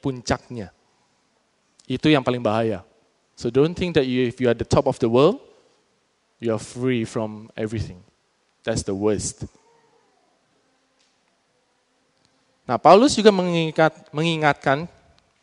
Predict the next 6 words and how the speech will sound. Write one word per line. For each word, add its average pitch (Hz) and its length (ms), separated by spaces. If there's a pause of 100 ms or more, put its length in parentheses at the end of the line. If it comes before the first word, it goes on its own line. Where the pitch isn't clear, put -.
(240)
supaya - 400
kita 156 240
berdoa 127 400
di 123 160
dalam 110 320
roh. 117 400